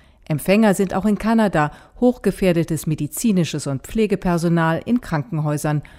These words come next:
sowie Pfleger und Bewohnerinnen von Alten- und Krankenheimen. Die Regierungen der Territories im Norden Kanadas,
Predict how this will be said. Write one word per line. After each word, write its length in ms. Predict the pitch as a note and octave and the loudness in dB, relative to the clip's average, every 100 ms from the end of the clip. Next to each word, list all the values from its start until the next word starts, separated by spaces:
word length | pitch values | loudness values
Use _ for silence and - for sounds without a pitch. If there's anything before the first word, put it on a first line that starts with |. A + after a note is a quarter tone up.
| - | -20
sowie 260 | - D3+ C#3 | -6 -4 -4
Pfleger 460 | - E3 E3+ F#3 E3+ | -6 -2 0 0 -2
und 120 | D#3 | -2
Bewohnerinnen 720 | D3+ D3 D#3+ E3+ D3+ D#3+ D#3+ | -2 2 2 2 2 0 0
von 220 | - D3+ - | -2 -4 -2
Alten- 400 | D3+ C#3+ - D3+ | -4 -4 -6 -4
und 200 | E3+ E3+ | -4 -6
Krankenheimen. 680 | - D#3 - D3+ C#3+ A#2+ A#2 - _ _ - | -4 -4 -4 -4 -4 -4 -6 -10 _ _ -6
Die 60 | |
Regierungen 580 | D3+ C3+ E3+ G3+ F#3+ F3+ | -4 -2 2 2 4 4
der 160 | D#3 D3+ | 2 -2
Territories 720 | A3+ A#3+ A#3 A3 G3 F#3 F3+ | 0 0 0 0 0 0 0
im 60 | |
Norden 360 | D#3+ E3 D#3 D#3+ | 0 0 0 -4
Kanadas, 600 | - G3+ G#3 G3 G3 - | -4 -2 0 0 -2 -4